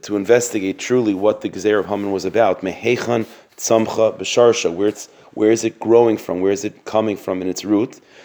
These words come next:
"Va'amdu al mitas hadavar," and they got to the absolute truth, "Shumisharish tzaras ayin," it's coming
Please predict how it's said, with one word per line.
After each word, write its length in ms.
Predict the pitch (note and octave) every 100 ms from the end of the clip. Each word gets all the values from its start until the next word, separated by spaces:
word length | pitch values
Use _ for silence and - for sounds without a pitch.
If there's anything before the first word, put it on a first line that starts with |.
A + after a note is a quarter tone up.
| -
"Va'amdu 380 | - G#2 C3+ D3+
al 140 | C3 A#2
mitas 360 | B2+ B2+ A#2
hadavar," 460 | G#2+ G2+ A2+ A2+ F2+
and 100 | E2+
they 80 | F2+
got 220 | G#2+ A2
to 100 | -
the 280 | G#2 G2+ - - _
absolute 460 | - A2 - A#2+ A2+
truth, 720 | - B2+ G2+ E2 - - -
"Shumisharish 800 | - - G#2 G2+ - B2+ C3 A#2+
tzaras 400 | - A#2 A2 G#2+
ayin," 300 | F#2 E2+ E2
it's 160 | D#2 -
coming 600 | - - D#3 D#3 C#3+ C3+